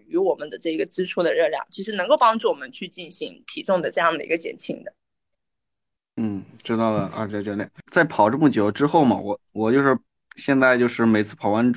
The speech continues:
Speaker 2: 步之后，然后称一下净体重，然后在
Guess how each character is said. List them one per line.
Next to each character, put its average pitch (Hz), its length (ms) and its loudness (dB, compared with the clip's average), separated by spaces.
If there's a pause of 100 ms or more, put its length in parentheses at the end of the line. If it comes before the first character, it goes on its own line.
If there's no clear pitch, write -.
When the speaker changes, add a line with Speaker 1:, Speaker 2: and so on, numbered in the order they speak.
(160)
Speaker 2:
步 131 180 4
之 123 160 2
后， 131 220 4
然 113 100 0
后 120 160 2
称 127 200 -2
一 - 20 -4
下 127 140 2
净 123 200 2
体 101 120 -4
重， 110 180 2
然 104 100 0
后 113 140 2
在 113 240 0